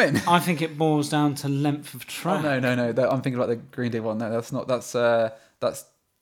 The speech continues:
Speaker 1: twelve tracks of two-minute songs.
Speaker 2: Yeah, yeah. But do, do you know what I mean? If you got to an hour and a half into an album and you're only on track eight, I think you'd be going, "Well, it could have ended now."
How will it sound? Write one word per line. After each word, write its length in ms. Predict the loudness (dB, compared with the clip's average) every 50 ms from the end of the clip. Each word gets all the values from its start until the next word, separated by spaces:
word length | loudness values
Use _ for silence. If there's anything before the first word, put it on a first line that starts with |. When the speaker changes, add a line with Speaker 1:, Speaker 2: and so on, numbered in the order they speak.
| _ _ _
Speaker 1:
twelve 320 | -8 -6 -4 -4 -4 -6 -6
tracks 380 | -8 -8 -8 -8 -12 -14 -10
of 480 | -8 -8 -8 -10 -12 -16 -20 -20 -20 _ _ _ _
two-minute 340 | -12 -10 -10 -10 -10 -12 -12
songs. 300 | -12 -14 -14 -14 -14 -14 _ -2
Speaker 2:
Yeah, 220 | 0 0 2 0
yeah. 220 | 0 -2 -4 -6
But 320 | -10 -10 -8 -8 -8 -8 -8
do, 140 | -10 -12 -10
do 160 | -4 -2 0
you 40 | 2
know 100 | 2 2
what 60 | 0
I 40 | 0
mean? 300 | 0 0 2 2 0 -2
If 160 | -4 -6 -6 -6
you 100 | -6 -2
got 240 | -2 -2 -4 -4 -6
to 220 | -6 -4 -2 -2 -2
an 140 | -4 -4 -8 -6
hour 260 | -4 -2 -2 0 0
and 80 | -2
a 40 | -2
half 500 | -4 -4 -4 -4 -4 -4 -6 -8 -8 -6 -6
into 220 | -6 -6 -6 -4
an 60 | -2
album 360 | 0 0 -2 -2 -4 -6 -6
and 100 | -6 -4
you're 120 | -2 -2 0
only 140 | 0 -2 -2
on 120 | -4 -6
track 340 | -8 -8 -8 -8 -8 -8 -8
eight, 260 | -8 -8 -10 -12 -14 -14
I 80 | -14
think 240 | -10 -8 -8 -8 -8
you'd 140 | -8 -8 -6
be 120 | -6 -6
going, 520 | -6 -4 -4 -4 -4 -6 -8 -10 -10 -12 -12
"Well, 120 | -12 -12 -14 -20 _ _ _ _ _ _
it 120 | _ _
could 160 | -12 -8 -8 -6
have 80 | -4
ended 360 | -4 -4 -4 -6 -8 -14 -18 -18
now." 260 | -18 -18 -18 -20